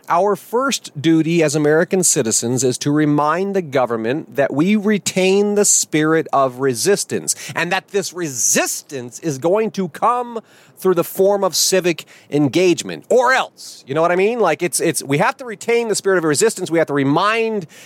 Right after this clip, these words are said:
the ruling class that the spirit of res-, resistance is alive and well. We do that through civic engagement because, uh, anything else really gets messy real quick. So, uh, g-, just to give you an example here, kind of practically speaking,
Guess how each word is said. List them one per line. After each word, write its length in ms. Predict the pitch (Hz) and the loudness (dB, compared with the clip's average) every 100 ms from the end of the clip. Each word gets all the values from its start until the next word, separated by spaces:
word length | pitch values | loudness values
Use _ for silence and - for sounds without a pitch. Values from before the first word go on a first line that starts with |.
| 135 139 | -14 -2
the 320 | 160 143 127 | 2 2 2
ruling 480 | 117 269 254 208 170 | 2 2 2 0 0
class 360 | 165 160 151 | 0 0 -2
that 220 | - 143 127 | -4 -4 -4
the 80 | |
spirit 280 | 131 170 165 | -6 -2 0
of 80 | 135 | 0
res-, 180 | 127 147 | -4 -4
resistance 440 | 151 135 190 160 143 | -2 0 0 0 -2
is 120 | 131 | 0
alive 340 | 127 170 185 | 0 0 -2
and 100 | 143 | -4
well. 200 | 175 214 | 0 0
We 100 | 165 | -2
do 220 | 139 269 330 | -6 -4 -2
that 140 | 214 | -2
through 120 | 190 | -6
civic 360 | - 208 180 - | -4 -4 -4 -8
engagement 540 | 143 185 190 - 135 | -4 0 0 0 -4
because, 440 | 135 127 160 123 - - - - 135 | -4 0 0 0 -8 -18 -20 -4 0
uh, 220 | 139 135 | 0 0
anything 520 | 202 233 180 202 185 | -2 -4 -4 0 2
else 280 | 170 160 - | 2 0 -2
really 260 | 151 151 131 | 0 0 0
gets 320 | 127 - - | -2 -2 -2
messy 360 | 123 113 107 | 0 0 -2
real 260 | 95 98 85 | -2 0 0
quick. 420 | - 135 107 - - | -2 -2 -2 -4 -14
So, 420 | - 117 110 98 - - 123 | -2 2 2 0 -6 -20 -8
uh, 60 | 135 | -2
g-, 180 | - 160 | -2 0
just 200 | 208 - | -2 -4
to 60 | |
give 180 | 156 180 | -2 0
you 80 | 160 | 0
an 60 | 139 | -2
example 580 | 98 156 175 165 113 | -2 -2 0 -2 -8
here, 200 | 104 104 | -10 -12
kind 160 | 104 123 | -6 -6
of 120 | 95 | -6
practically 560 | - 180 - 123 107 98 | -2 -4 -4 -18 -20 -20
speaking, 580 | - 98 92 92 95 | -18 -16 -16 -14 -14